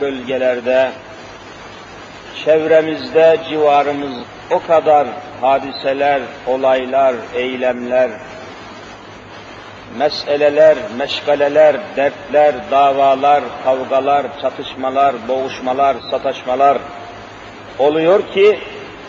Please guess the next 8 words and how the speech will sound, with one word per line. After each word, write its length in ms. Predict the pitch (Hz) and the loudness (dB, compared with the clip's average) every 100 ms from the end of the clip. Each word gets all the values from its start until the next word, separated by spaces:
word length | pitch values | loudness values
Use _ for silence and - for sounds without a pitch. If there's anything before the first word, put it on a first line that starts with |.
| - - - - - - - - - - - - - | -18 -20 -20 -20 -20 -20 -20 -20 -20 -20 -20 -18 -6
bunların 560 | 160 180 190 196 208 196 | -2 0 4 6 6 2
hangisini 960 | - 190 233 208 185 - 175 165 139 - - - - - - - - - - - - | 0 2 2 0 -6 -4 -2 0 -2 -4 -12 -14 -16 -16 -18 -18 -20 -20 -20 -20 -8
kürsüye 640 | 170 156 - 156 160 139 - - - - - - - - | -8 -6 -6 4 6 6 2 -10 -14 -14 -14 -16 -16 -2
getireceğimiz 1000 | 156 160 156 135 151 151 147 165 139 - - - | -2 2 0 2 0 0 -2 -4 -6 -14 -16 -12
hususunda 920 | 151 - 143 - 135 131 135 147 147 - - - - - | -10 -6 -8 -6 -6 -2 6 6 6 0 -12 -14 -14 -4
muazzam 600 | 147 143 135 110 139 143 131 - - | 0 2 0 0 0 0 -4 -14 -4
tereddüde 460 | 135 131 117 131 123 | -2 -2 -2 -4 -4
düşüyoruz. 640 | - 104 90 - - | -10 -12 -12 -12 -18